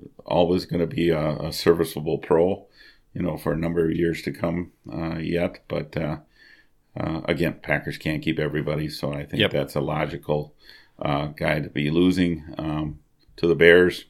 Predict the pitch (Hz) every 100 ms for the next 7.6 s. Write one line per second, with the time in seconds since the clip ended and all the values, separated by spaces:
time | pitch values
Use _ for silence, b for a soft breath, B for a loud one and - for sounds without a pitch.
0 | _ _ _ b b b b - 82 76
1 | 71 - 78 78 - 80 76 80 71 78
2 | - 85 82 82 76 82 80 82 80 78
3 | 78 73 76 78 76 82 80 73 82 85
4 | 95 _ - 107 95 87 78 - - _
5 | - 107 98 - - 69 69 - - -
6 | 52 58 60 - 53 - 50 - - -
7 | _ _ - 113 98